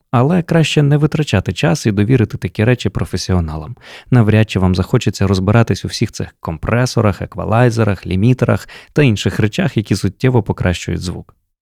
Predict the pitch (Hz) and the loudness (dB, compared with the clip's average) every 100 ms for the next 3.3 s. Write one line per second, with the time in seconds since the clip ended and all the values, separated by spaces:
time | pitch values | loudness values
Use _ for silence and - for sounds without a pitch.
0 | _ _ _ _ _ _ _ _ - 101 | _ _ _ _ _ _ _ _ -4 2
1 | 101 104 - 110 101 98 95 90 90 85 | 4 4 2 0 2 2 2 2 0 0
2 | 110 127 139 104 95 95 107 98 90 - | 2 2 2 0 0 2 2 2 0 -2
3 | 101 120 | 0 2